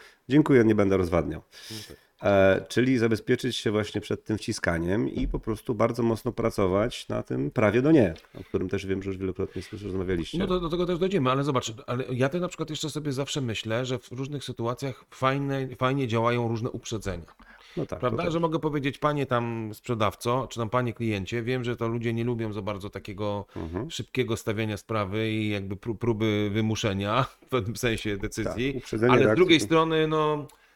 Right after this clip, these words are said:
Speaker 2: trochę chodzi o to, żeby jednak w tym relacji mieć jasność, co robimy”, prawda? Bo nie jesteśmy kolegami i tak do końca, chociaż bardzo mi się miło z panem rozmawia, ale
Speaker 1: Mhm.
Speaker 2: jednak przyszliśmy tutaj się spotkać zawodowo. Czyli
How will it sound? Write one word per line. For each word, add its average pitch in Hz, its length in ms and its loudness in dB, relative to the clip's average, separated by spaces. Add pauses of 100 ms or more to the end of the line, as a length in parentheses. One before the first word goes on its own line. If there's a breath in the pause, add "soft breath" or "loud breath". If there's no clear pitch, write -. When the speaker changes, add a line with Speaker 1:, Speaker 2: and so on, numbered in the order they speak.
(160 soft breath)
Speaker 2:
trochę 147 300 2
chodzi 131 260 0
o 139 80 2
to, 147 140 -2
żeby 131 280 0
jednak 131 480 -2 (160)
w - 100 -20
tym 127 640 -6
relacji 127 520 4
mieć 131 260 0
jasność, 131 460 0
co - 80 -2
robimy”, 98 360 -4
prawda? 151 340 -4
Bo 143 100 0
nie 147 60 -2
jesteśmy 131 300 -8
kolegami 117 500 -2
i 123 80 -8
tak 113 140 -6
do 113 100 -8
końca, 120 320 -6
chociaż - 200 -10
bardzo 107 260 -4
mi 101 60 -8
się 107 120 -8
miło 107 160 -4
z - 60 -16
panem 107 220 -6
rozmawia, 104 360 -4
ale 139 180 2
Speaker 1:
Mhm. 131 40 2
Speaker 2:
jednak 131 200 0 (320 soft breath)
przyszliśmy 127 400 -6
tutaj 117 220 -4
się 113 100 -8
spotkać 113 340 -10
zawodowo. 90 460 -8 (480 soft breath)
Czyli - 360 -8